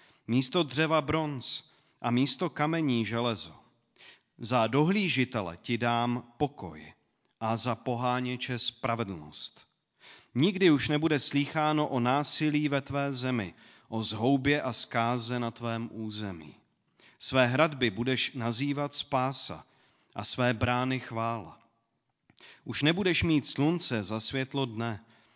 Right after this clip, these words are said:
ani jas měsíce ti nebude svítit. Hospodin ti bude světlem věčným, tvůj Bůh tvou oslavou. Tvé světlo nikdy nezapadne, tvůj měsíc nebude ubývat,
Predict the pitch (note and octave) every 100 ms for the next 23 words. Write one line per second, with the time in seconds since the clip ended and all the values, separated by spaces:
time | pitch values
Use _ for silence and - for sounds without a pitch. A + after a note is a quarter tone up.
0 | - B2+ C3+ C#3+ D3 - A#2 C#3+ - F3
1 | E3+ - A2 G2 A2+ G#2+ A#2 A#2+ A2+ -
2 | A2+ A#2+ - - - - _ _ - -
3 | - B2 D3 - E3 D#3+ E3 E3 D3 D#3
4 | D#3 - C3+ C#3+ D#3+ D3+ B2+ C3 B2+ G#2
5 | F#2+ E2+ D2+ - _ _ _ - A#2+ B2
6 | G#2 B2 D3 - - B2 C3 - B2+ -
7 | D3+ C3 F#2 D#2 C#2+ - _ _ - -
8 | - _ _ - C3 C#3+ C3 C#3 F3 -
9 | C3+ A#2+ C3 D#3 E3+ E3 D3+ F#3 - A2
10 | F2+ F#2+ F#2+ - A#2+ B2+ A2+ A#2+ C3+ -
11 | D3+ D3 - C#3 C#3 C#3+ C#3+ C#3+ C3 D3+
12 | D3 A#2+ G2+ -